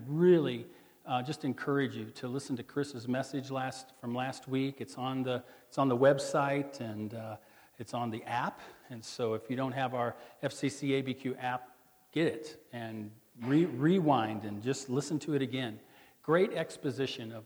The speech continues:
of Psalm one seventeen. And so I thought we might do it together this morning. Use each line as our cadence, okay? Praise the Lord, all you nations.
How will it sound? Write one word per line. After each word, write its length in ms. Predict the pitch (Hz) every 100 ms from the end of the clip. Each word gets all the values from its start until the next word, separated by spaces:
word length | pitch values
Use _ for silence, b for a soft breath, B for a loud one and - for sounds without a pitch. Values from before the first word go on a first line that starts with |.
| - 120
of 200 | 113 113
Psalm 340 | - 117 117
one 140 | 120 110
seventeen. 580 | 120 110 104 139 117 - b b b b b
And 480 | 143 135 139 139 131
so 300 | - 156 147
I 160 | 151 180
thought 240 | - -
we 80 | 151
might 240 | 151 131
do 120 | 143
it 120 | 165 -
together 480 | 131 139 151 113 -
this 200 | 127 -
morning. 360 | 131 113 104 139 - b b _ 170
Use 320 | 147 170 151
each 320 | 220 226 -
line 440 | 185 185 180 175 160
as 120 | 143
our 120 | 139
cadence, 600 | - 180 143 110 113 -
okay? 440 | 131 175 202 339 - - - _ _ _ b b b b b b _
Praise 160 | 196 202 - -
the 80 | 233 -
Lord, 300 | 208 175 156
all 220 | 156 175
you 180 | 180 190
nations. 760 | 190 196 - 139 107 - -